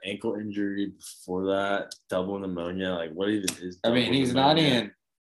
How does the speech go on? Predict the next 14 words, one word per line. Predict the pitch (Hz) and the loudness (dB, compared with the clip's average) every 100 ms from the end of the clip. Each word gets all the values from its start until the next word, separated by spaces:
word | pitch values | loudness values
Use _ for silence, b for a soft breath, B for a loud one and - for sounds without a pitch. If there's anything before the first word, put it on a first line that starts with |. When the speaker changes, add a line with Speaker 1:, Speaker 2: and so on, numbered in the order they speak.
| - | 2
Speaker 2:
I, | 110 123 | 2 4
I | 139 | 2
think. | 180 175 160 | 0 -2 -2
Um, | 123 113 104 95 85 85 _ _ _ _ _ _ _ - - - - | -2 0 0 -2 -4 -12 _ _ _ _ _ _ _ -18 -12 -12 -4
I | 113 | 2
guess | 113 113 | 2 2
interrupt. | 120 92 90 90 85 | -2 0 0 2 0
I | 98 113 | 0 0
think | 143 | 0
he's | 151 131 | 0 4
also | 123 117 120 | 4 4 0
come | - 107 95 | -2 -2 2
back | 107 107 98 - | 6 6 6 2
because | 104 92 101 92 90 85 - | -4 -2 0 2 0 -4 -12